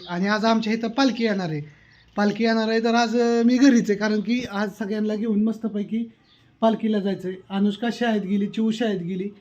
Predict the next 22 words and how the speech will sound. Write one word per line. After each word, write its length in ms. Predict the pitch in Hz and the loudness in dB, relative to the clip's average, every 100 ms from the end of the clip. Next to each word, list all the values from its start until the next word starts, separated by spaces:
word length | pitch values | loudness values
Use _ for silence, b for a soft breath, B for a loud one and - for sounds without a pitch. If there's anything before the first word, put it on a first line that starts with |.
| b b b - | b b b -4
कारण 140 | 196 | -2
आज 280 | 196 214 220 | 0 0 0
त्यांची, 460 | 233 220 226 240 240 | 0 -2 0 0 0
अनुष्काची 560 | 226 226 233 240 240 | 2 0 0 -4 0
महिना 300 | 233 240 233 | 2 2 2
अखेर 260 | 233 226 233 | 0 0 0
आहे 120 | 247 | -2
आणि 300 | 240 190 196 | -4 -4 -4
चिऊची 360 | 214 233 220 233 | -2 -2 -2 -4
आज 140 | 226 | -4
काहीतरी 260 | 226 214 214 | -4 -6 -4
पेपर 340 | 262 - 220 | -4 -2 -2
आहे, 100 | 226 - b b b _ | -4 -6 b b b _
सकाळची 340 | 226 214 175 202 | -4 -2 -2 0
शाळा 220 | 233 208 | 2 0
आहे, 120 | 160 | 0
कसला 300 | 175 196 202 175 | -4 -6 -6 -6
तरी 140 | 180 | -4
तिचा 260 | 190 180 196 | -2 0 0
अभ्यास 220 | 170 165 | 0 -2
चालला 280 | 160 143 | -2 -2
आहे. 100 | 143 | -4